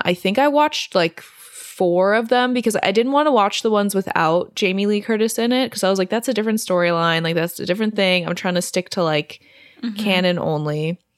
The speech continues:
Speaker 1: So I think I watched, like, three, maybe four of them. But then I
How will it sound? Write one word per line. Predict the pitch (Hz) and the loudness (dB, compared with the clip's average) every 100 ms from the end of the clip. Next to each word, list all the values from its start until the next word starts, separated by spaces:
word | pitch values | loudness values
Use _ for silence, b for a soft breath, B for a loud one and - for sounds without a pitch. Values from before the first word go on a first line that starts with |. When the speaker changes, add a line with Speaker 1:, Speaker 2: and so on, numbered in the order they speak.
| _ _ _ - | _ _ _ -8
Speaker 1:
So | 202 | -4
I | 196 | -2
think | 202 233 | -2 0
I | |
watched, | 269 226 214 - - | 2 2 0 -4 -2
like, | 170 156 - | -2 -4 -10
three, | - - 170 175 185 196 | -16 -10 -4 -2 0 0
maybe | 180 170 175 | 0 0 -2
four | - - 156 156 196 277 277 _ _ | -4 -2 0 0 0 -2 -4 _ _
of | - - | -6 0
them. | 302 330 349 330 b b b b | 0 0 -4 -10 b b b b
But | 202 | 0
then | 208 202 | 2 2
I | 190 185 180 | 2 2 0